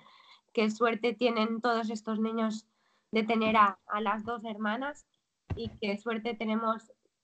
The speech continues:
nosotros de haber nacido donde, donde hemos nacido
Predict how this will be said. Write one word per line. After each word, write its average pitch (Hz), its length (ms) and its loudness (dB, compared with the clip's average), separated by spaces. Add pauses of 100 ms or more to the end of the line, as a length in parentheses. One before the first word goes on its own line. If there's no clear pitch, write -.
nosotros 226 680 -4
de 247 120 -2
haber 208 260 0
nacido 220 460 -4
donde, 214 540 0 (180)
donde 208 280 0
hemos 214 180 6
nacido 226 520 0